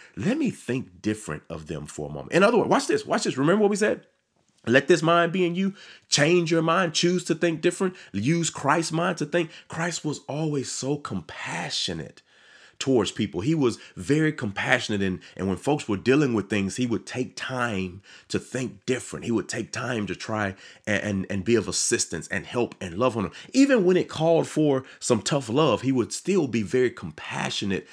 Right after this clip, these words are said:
in how he dealt with. Now, I got, you know, there, there, there were times when he was very tough on people, but the people he was the toughest on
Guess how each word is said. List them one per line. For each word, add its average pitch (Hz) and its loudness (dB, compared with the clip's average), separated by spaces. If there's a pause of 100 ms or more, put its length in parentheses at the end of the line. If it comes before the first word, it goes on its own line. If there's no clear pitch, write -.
(220)
in 110 0
how 120 -2
he 107 0
dealt 104 2
with. 90 0
Now, 107 0
I 120 -2
got, 117 -4
you 98 -6
know, 78 -12
there, 98 -2
there, 110 -2
there 110 0
were 117 0
times 117 -2
when 104 -2 (220)
he 123 -2
was 98 -2
very 101 4
tough 156 -2
on 95 0
people, 98 -2
but 98 0
the 98 -2
people 185 0
he 156 2
was 131 2
the 90 -8
toughest - 0
on 98 0